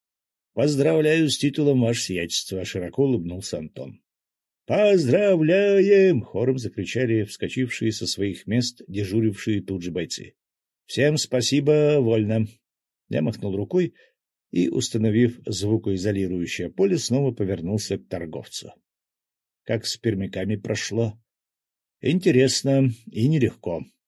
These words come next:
усмехнулся он. «Но в моей жизни были переговоры и посложнее. В общем, не афиширую, кто они такие, они через посредников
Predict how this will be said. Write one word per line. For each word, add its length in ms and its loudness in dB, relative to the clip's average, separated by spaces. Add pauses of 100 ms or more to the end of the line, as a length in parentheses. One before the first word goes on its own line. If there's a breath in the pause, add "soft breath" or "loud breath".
усмехнулся 640 -8
он. 240 -16 (280)
«Но 200 2
в 40 0
моей 240 2
жизни 300 4
были 300 2
переговоры 560 0
и 20 -4
посложнее. 720 -8 (480)
В 80 0
общем, 520 2 (540 soft breath)
не 120 2
афиширую, 680 2
кто 200 2
они 160 4
такие, 440 0
они 320 0
через 320 0
посредников 800 -2